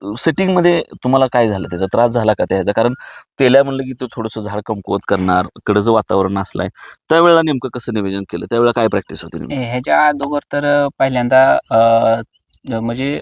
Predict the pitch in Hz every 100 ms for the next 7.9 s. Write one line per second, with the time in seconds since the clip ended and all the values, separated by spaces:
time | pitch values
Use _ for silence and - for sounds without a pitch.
0 | - 120 110 139 139 156 160 165 175 -
1 | 160 135 123 120 113 101 104 101 113 _
2 | 123 113 98 82 85 87 - - 139 147
3 | 143 131 139 151 160 - 160 151 117 110
4 | 147 - _ _ _ _ - 139 147 156
5 | 156 - 139 127 127 127 127 131 - _
6 | - - - - 127 139 143 151 151 151
7 | - 156 139 139 - 143 139 117